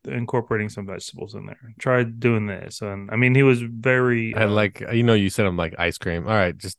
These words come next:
Speaker 2: you know, maybe some broccoli in there."
Speaker 1: <laughs> No,
Speaker 2: And
Speaker 1: no, I,
Speaker 2: like
Speaker 1: th-, there was one day where I just sent him a picture of a pizza. I was like, "I just had to do it."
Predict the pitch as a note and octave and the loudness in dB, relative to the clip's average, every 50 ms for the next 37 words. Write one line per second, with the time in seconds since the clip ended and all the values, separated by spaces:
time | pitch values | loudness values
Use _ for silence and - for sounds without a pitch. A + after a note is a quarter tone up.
0 | - - B2 G2 E2 D#2 F2+ G2 F2+ - F#2+ E2+ E2+ F#2 F#2+ - G#2+ G#2 G2+ G2+ | -10 -6 -4 -4 -4 -2 -4 -4 -6 -6 -6 -2 0 0 0 0 0 -2 0 0
1 | G#2 G#2 G2+ G2+ G2+ - - - - _ _ _ _ _ _ _ _ _ - B2+ | 0 -2 -2 -4 -4 -4 -6 -6 -6 _ _ _ _ _ _ _ _ _ -2 2
2 | C3 C3+ C3+ C3+ C3 B2 B2 C3 C3+ - - D#3 D#3+ - D3 D#3 D3+ D3+ D#3 D#3+ | 4 6 6 6 6 6 6 6 6 6 4 4 4 2 2 2 6 8 8 8
3 | D3 C3+ C3+ D3 D3 C#3 C3+ B2+ A#2+ A#2 A#2 A2+ A2 A2 G#2+ A#2 A2 - - A2 | 8 8 6 4 4 4 4 2 2 2 2 2 0 0 -2 -6 -10 -10 -10 -10
4 | G#2 G#2 G2 G2 - G#2+ - - - G#2+ G#2 G#2 G#2+ - - - G2+ G2 G2 G2 | -10 -10 -12 -12 -12 -14 -12 -12 -12 -12 -12 -12 -14 -14 -14 -14 -14 -14 -12 -8
5 | - G#2+ G2 - - G2 F#2+ F#2+ G2 F#2+ G2 G2 G2 - - _ _ - - - | -6 -6 -6 -4 -6 -6 -6 -6 -6 -6 -6 -8 -10 -12 -18 _ _ -20 -20 -12
6 | - - G#2+ G#2 G#2+ - - G#2+ G2 F#2+ F#2+ G2+ G2+ G#2+ G#2+ G#2+ G#2 G2 | -8 -8 -6 -6 -8 -10 -10 -10 -10 -12 -10 -2 2 4 4 4 4 2